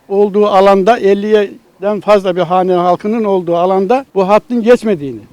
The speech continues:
bunun yanından hemen böyle altı, yedi yüz metre kadar civarında olan bir boş yerden geçtiğini gördük. Tabii bu yanlışın düzeltilmesi için işte elimizdeki belgelerle Aksa'ya müracaatımızı yaptık.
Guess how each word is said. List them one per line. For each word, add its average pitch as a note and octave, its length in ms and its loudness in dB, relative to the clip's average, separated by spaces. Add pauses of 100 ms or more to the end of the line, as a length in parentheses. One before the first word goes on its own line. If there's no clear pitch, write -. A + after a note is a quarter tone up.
(140)
bunun B3+ 200 0
yanından B3+ 560 2
hemen B3+ 400 0
böyle A#3+ 320 4
altı, A3 400 2
yedi A#3+ 240 0
yüz B3+ 140 0
metre A3 320 -2
kadar G3+ 340 0 (280)
civarında G#3 440 2
olan G#3 300 2
bir F#3+ 240 -6
boş C4 280 4
yerden E3 340 -2
geçtiğini F3 380 -4
gördük. B2 300 -10 (520)
Tabii G3+ 240 2
bu A3+ 60 0
yanlışın A#3 440 2
düzeltilmesi A#3 540 -2
için C4+ 160 -6
işte A3 220 -8
elimizdeki A3 520 -4
belgelerle G#3 460 0
Aksa'ya A3 420 -4
müracaatımızı G3+ 640 -2
yaptık. A3 340 -2